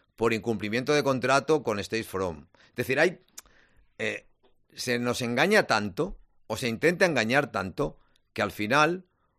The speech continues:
alguno piensa desde el club que la afición es tonta.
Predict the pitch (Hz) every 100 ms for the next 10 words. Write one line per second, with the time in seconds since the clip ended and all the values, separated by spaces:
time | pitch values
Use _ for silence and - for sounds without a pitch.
0 | _ _ _ _ _ _ _ - 98 110
1 | 175 160 156 160 120 117 139 139 139 135
2 | - - _ _ _ _ _ 139 139 117
3 | 113 110 107 101 _ _ _ - - 80
4 | 80 -